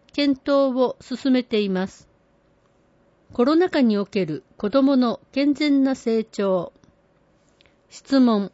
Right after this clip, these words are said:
水泳教室に通う四年生、五年生になっても泳げない子どもが近くにいた。愛知県警察本部の統計では、中学生以下の水難者数は年々増加傾向との報告である。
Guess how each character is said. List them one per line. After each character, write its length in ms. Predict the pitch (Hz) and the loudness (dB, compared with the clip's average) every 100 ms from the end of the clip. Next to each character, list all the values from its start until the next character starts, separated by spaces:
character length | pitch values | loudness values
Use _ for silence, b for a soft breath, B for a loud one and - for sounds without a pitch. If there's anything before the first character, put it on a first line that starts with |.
| _ - _ _ | _ -20 _ _
水 360 | - - 330 330 | -10 -4 -2 0
泳 160 | 330 | -2
教 260 | 311 330 320 | -2 -2 -2
室 240 | 254 - | -4 -4
に 140 | 202 185 | -4 -4
通 140 | - | -4
う 420 | 180 180 165 160 - | -2 -2 -4 -8 -12
四 160 | - 226 | -4 0
年 240 | 262 294 | 2 0
生、 460 | 247 - 180 165 - _ | -2 -2 -4 -4 -8 _
五 120 | 208 | -2
年 240 | 294 320 | 0 0
生 260 | 262 214 196 | -2 -4 -2
に 140 | 180 | -2
な 120 | 190 | -4
っ 20 | 220 | -8
て 240 | _ 170 | _ -6
も 180 | 151 - b b b b | -6 -8 b b b b
泳 200 | 208 254 | 0 0
げ 120 | 269 320 | 2 0
な 100 | 247 | 0
い 100 | 196 | -2
子 140 | 190 | -4
ど 100 | 247 | 0
も 120 | 262 | 0
が 100 | 254 | 0
近 240 | 247 - 262 | -4 -6 -4
く 140 | 190 | -2
に 140 | 170 | -4
い 40 | 156 | -6
た。 240 | - 151 - _ _ _ _ _ _ _ - | -10 -16 -16 _ _ _ _ _ _ _ -2
愛 180 | 294 311 | 0 0
知 160 | - | -6
県 260 | - 208 190 | -2 -2 -2
警 180 | - 302 | -4 -4
察 300 | 311 320 330 | -2 -4 -2
本 220 | 277 311 226 | 0 0 0
部 100 | 185 | -2
の 140 | 165 | -6
統 220 | - 269 | 0 0
計 300 | 262 254 240 | 0 -2 -2
で 160 | 220 220 | 0 -2
は、 160 | 160 - _ - _ _ _ | -4 -10 _ -20 _ _ _
中 200 | - 311 | -4 -2
学 200 | 311 330 | 0 -2
生 220 | - 294 | -2 -4
以 60 | 302 | -2
下 160 | - 233 | -2 -2
の 220 | 185 - | -2 -6
水 260 | - 277 294 | -8 0 2
難 260 | 294 302 | 2 0
者 140 | 254 285 | -2 -6
数 180 | - 202 | -6 -8
は 380 | 175 156 151 _ _ | -8 -8 -10 _ _
年 300 | 226 240 233 | 0 2 2
々 220 | 220 208 - | 0 -4 -8
増 280 | 196 277 294 | -4 -4 -2
加 100 | 302 | -6
傾 340 | 285 320 294 | -6 -6 -6
向 340 | - 180 160 - | -6 -6 -6 -8
と 120 | 302 | -6
の 100 | 285 | -4
報 220 | 254 208 202 | -2 -4 -4
告 260 | 196 208 | -6 -6
で 160 | 170 170 | -6 -6
あ 80 | 151 | -8
る。 140 | 202 | -14